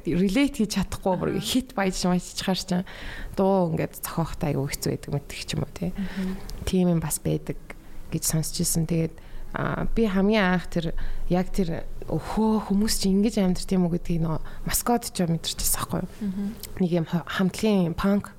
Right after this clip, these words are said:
Speaker 1: хамтлагийн хоёр гар. Тэгээд ер нь бол тэр үед бүр яг бүр шок, соёлын шок гэдэг чинь нөгөө амар боловсронгуй юм хараад соёлын шок
Speaker 2: Мгм.
Speaker 1: болдог шүү дээ. Тэс чи эсэргээр нь бүр ингээд ямар ч тийм юу,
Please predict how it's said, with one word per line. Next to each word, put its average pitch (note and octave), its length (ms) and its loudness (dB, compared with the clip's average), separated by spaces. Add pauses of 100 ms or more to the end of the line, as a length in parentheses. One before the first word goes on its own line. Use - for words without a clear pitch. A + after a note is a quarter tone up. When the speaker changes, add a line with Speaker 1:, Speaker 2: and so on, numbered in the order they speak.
Speaker 1:
хамтлагийн E3+ 480 0
хоёр - 180 -2
гар. E3 140 -6 (600)
Тэгээд F#3+ 400 2
ер F#3+ 120 4
нь A#3 120 6
бол F#3+ 80 0
тэр F3+ 240 0
үед F3 160 -2
бүр E3 200 2
яг F3+ 80 -2 (120)
бүр D#3+ 120 -2
шок, F3+ 440 0 (320)
соёлын G3 400 2
шок G#3 280 2
гэдэг - 200 -2
чинь F#3+ 160 2
нөгөө E3+ 120 4
амар F3+ 320 2 (360)
боловсронгуй A#3 680 4
юм G3+ 120 2
хараад E3+ 240 2
соёлын G3+ 360 2
шок G3+ 120 2
Speaker 2:
Мгм. F3 120 0
Speaker 1:
болдог F#3+ 200 0
шүү - 160 -4
дээ. E3 80 -4
Тэс - 120 2
чи G#3+ 160 2
эсэргээр A#3+ 440 4
нь G3+ 80 2
бүр E3 200 2
ингээд E3 200 0 (480)
ямар C4+ 360 4
ч - 120 -4
тийм F3 320 4
юу, D#3+ 320 0